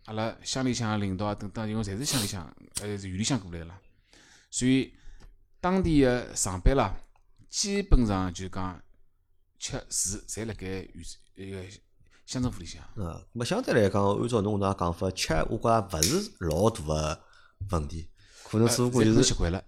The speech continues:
Speaker 2: 可能就海鲜的量会得比较多眼，对伐？
Speaker 1: 嗯，嗯，
Speaker 2: 咾么
Speaker 1: 侪习惯了。
Speaker 2: 肉啦、蔬菜相对少眼，对伐？
Speaker 1: 对。
Speaker 2: 咾么搿是吃，咾么汽油哪能到高头？
Speaker 1: 汽油啊。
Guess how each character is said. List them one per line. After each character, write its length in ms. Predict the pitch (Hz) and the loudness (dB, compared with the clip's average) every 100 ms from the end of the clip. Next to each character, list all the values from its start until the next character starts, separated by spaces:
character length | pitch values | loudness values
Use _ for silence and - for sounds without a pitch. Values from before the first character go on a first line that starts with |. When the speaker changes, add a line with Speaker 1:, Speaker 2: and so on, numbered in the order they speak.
| - | -8
Speaker 2:
可 140 | - | 0
能 120 | 117 120 | 4 6
就 140 | 117 | 4
海 180 | 107 110 | 6 4
鲜 240 | - 139 | 4 4
的 60 | 90 | 4
量 180 | 82 120 | 4 4
会 80 | |
得 120 | 113 107 | 4 2
比 100 | 107 | 0
较 140 | 117 | 0
多 240 | 113 262 | 0 -2
眼， 120 | 139 90 - | -2 -4 -8
对 100 | 92 | -8
伐？ 80 | 92 | -4
Speaker 1:
嗯， 240 | 110 95 - | -2 -2 -4
嗯， 200 | 104 92 92 | -6 -6 0
Speaker 2:
咾 20 | |
么 60 | |
Speaker 1:
侪 100 | 87 | 4
习 140 | 85 85 | 4 4
惯 120 | 87 | 6
了。 60 | 87 | 6
Speaker 2:
肉 40 | |
啦、 160 | 101 101 | 6 4
蔬 200 | - - | 2 2
菜 200 | 107 87 | 2 4
相 160 | 135 | 2
对 140 | 151 123 | 2 0
少 240 | - 87 | 0 -2
眼， 220 | 107 - _ | -4 -10 _
对 100 | 95 | -16
伐？ 100 | - - | -14 -10
Speaker 1:
对。 120 | 90 | -6
Speaker 2:
咾 20 | |
么 60 | 87 | -4
搿 160 | 92 | -2
是 120 | 95 92 | 0 0
吃， 220 | - 123 | -2 -4
咾 200 | - 101 - | -4 -8 -4
么 140 | 98 | 0
汽 220 | - - | 2 4
油 100 | 139 | 6
哪 120 | 185 | 4
能 120 | 76 73 | 0 -4
到 120 | 80 | -8
高 100 | 76 | -8
头？ 80 | 76 - - - - _ _ _ _ _ | -10 -14 -18 -20 -20 _ _ _ _ _
Speaker 1:
汽 340 | - - 139 | 0 0 4
油 120 | 151 | 2
啊。 220 | 131 87 | 2 -2